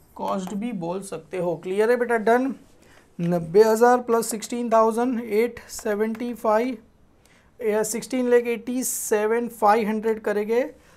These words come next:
सत्रह लाख सतहत्तर हज़ार पाँच सौ आपको मिला। साढ़े चार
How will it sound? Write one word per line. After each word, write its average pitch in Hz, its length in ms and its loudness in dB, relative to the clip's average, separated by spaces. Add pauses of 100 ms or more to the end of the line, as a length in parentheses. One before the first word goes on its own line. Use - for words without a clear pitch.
(220)
सत्रह 240 680 -2
लाख 226 400 0
सतहत्तर 220 760 -4
हज़ार 202 440 0 (160)
पाँच 196 320 0
सौ 226 200 -4
आपको 208 300 -2
मिला। 220 320 -2 (1160)
साढ़े 202 540 -4
चार 208 540 0